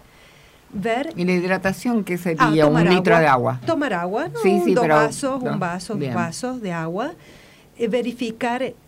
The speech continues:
Speaker 1: por algún método, em, de test muscular que uno lo puede encontrar. Pongan test muscular en YouTube y aparece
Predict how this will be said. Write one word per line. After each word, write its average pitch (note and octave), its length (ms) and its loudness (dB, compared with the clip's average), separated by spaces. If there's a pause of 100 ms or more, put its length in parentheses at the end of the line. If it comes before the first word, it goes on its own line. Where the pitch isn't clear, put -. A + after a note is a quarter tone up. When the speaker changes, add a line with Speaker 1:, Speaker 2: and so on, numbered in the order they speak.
(120)
Speaker 1:
por A3 240 -2
algún A3+ 320 -4
método, C4+ 600 -4 (100)
em, F3+ 460 -4 (260)
de F3+ 340 -4
test A#3+ 220 -4
muscular A3+ 680 -2
que - 120 -4
uno C4 180 2
lo B3+ 120 0
puede D4 240 -2
encontrar. A3+ 680 -4 (220)
Pongan B3+ 340 -2
test B3+ 220 -6
muscular A3+ 580 -2
en G#3+ 200 -4
YouTube A#3 440 -4
y A#3 100 -4
aparece A3 680 -2